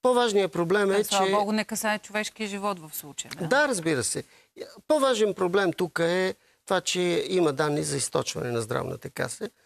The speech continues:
Speaker 1: за злоупотреба с средства от Здравната каса.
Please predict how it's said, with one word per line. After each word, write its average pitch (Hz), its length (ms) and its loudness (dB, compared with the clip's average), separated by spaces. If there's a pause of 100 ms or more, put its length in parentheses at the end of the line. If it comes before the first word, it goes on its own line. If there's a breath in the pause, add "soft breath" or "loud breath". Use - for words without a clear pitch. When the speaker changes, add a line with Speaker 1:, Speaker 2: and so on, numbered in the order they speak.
(240 soft breath)
Speaker 1:
за 143 420 0 (120)
злоупотреба 147 720 -2
с - 160 -4
средства - 500 -4
от 127 80 -8
Здравната 120 460 -6
каса. 226 420 -2